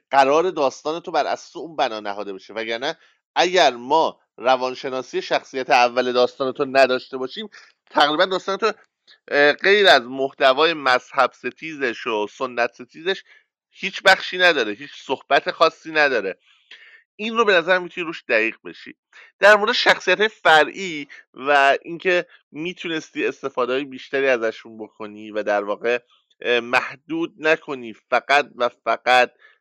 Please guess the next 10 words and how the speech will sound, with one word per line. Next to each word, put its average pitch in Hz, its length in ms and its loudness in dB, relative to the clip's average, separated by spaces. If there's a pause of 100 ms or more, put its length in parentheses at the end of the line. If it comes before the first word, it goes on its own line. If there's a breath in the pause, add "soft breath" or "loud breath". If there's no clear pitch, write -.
(120)
اه، 120 240 4
شخصیت 131 520 -2
همین 131 320 -2 (260)
آمنه 120 460 0
رو، 123 340 0
اه، 107 280 2
پرداخت 104 520 -2
کردن، 90 320 -2 (400 loud breath)
چون 156 220 -8
واقعاً 139 420 4